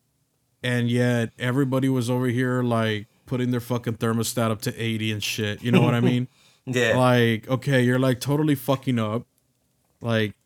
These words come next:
Speaker 1: you got no business turning on A C or anything like that. Like, you should have been conserving power. Um, if you weren't,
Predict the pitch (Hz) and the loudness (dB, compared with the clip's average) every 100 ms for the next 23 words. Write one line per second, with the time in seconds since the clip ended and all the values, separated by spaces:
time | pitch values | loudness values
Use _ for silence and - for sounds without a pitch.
0 | _ _ 123 127 139 131 143 147 143 151 | _ _ 0 4 4 6 4 4 4 2
1 | 135 139 135 131 127 123 120 120 117 117 | 0 -2 0 0 0 0 -2 -2 -4 -2
2 | 117 117 113 110 104 - 107 107 110 107 | -2 0 0 -2 -4 -4 -4 -4 -4 -4
3 | 104 104 113 110 - 120 123 123 131 120 | -6 -6 -8 -8 -2 -4 -2 -4 -4 -4
4 | 123 117 117 113 104 101 104 117 _ _ | -2 -2 -2 0 0 -2 -4 -6 _ _
5 | _ _ _ _ - 117 113 107 104 101 | _ _ _ _ -6 0 2 2 0 -2
6 | 98 101 - _ _ _ _ _ - 151 | -6 -8 -14 _ _ _ _ _ 2 4
7 | 135 143 123 180 226 175 170 | 8 6 8 6 8 6 4